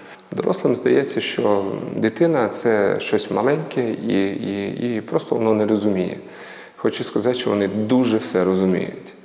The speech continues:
і дуже все відчувають, тому реально до кожної дитини є індивідуальний підхід для того, щоб їх, їм пояснити, поговорити,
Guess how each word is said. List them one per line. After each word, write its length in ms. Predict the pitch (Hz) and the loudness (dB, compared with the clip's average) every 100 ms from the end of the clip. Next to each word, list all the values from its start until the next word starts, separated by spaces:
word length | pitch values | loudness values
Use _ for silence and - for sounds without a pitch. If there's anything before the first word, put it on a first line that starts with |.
| - - | -12 -4
і 100 | 87 | 0
дуже 260 | 92 92 | 0 0
все 200 | 85 85 | -2 -2
відчувають, 760 | 82 82 95 92 98 165 175 - | -4 -4 -2 0 0 -2 -4 -6
тому 460 | 90 95 123 127 - - - - - - | -6 0 0 0 -6 -12 -14 -16 -12 -4
реально 800 | 92 107 120 110 104 95 92 - - | 0 2 2 0 0 0 -2 -4 -4
до 140 | 98 - | -2 0
кожної 440 | 127 110 107 101 | 2 2 2 0
дитини 380 | 107 - 110 104 | -2 -2 -2 0
є 140 | 101 | 0
індивідуальний 680 | 101 107 - 104 - 98 98 | 0 0 0 -2 0 -2 -2
підхід 380 | 95 - - 127 | -4 -6 0 2
для 120 | 127 | 2
того, 200 | - 104 | 0 -2
щоб 180 | - 98 - | -2 -6 -6
їх, 160 | - - - | -8 -10 -6
їм 120 | 95 87 | -4 -4
пояснити, 680 | - 95 90 - 120 - - - - - - - - | 0 0 0 0 0 0 -2 -6 -12 -16 -18 -12 -2
поговорити, 960 | 98 95 85 90 98 127 131 143 | 0 0 0 2 4 4 2 -2